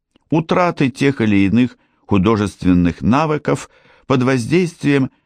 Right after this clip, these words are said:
причин общего социокультурного характера. В узком, преимущественно личностном плане, как о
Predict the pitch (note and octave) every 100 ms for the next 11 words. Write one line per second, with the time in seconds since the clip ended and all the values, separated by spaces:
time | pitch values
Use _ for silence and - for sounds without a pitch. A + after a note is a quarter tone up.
0 | _ - B2 - D#3+ C#3+ E3 - - C3
1 | A#2 - B2 - G#2+ F#2 F2 E2 G2+ A2
2 | G#2+ F#2+ - G1+ G1+ - - - - _
3 | _ _ _ _ _ _ _ C3 E3+ -
4 | - D#3+ D3+ A#2 G#2+ G#2+ G#2+ - F#2+ -
5 | G2 F#2+ F#2+ F#2+ - F2+ E2 - F2+ E2
6 | - D#2 D2+ F2+ G#2 - _ _ _ _
7 | - F3 F3 C#3+ C#3+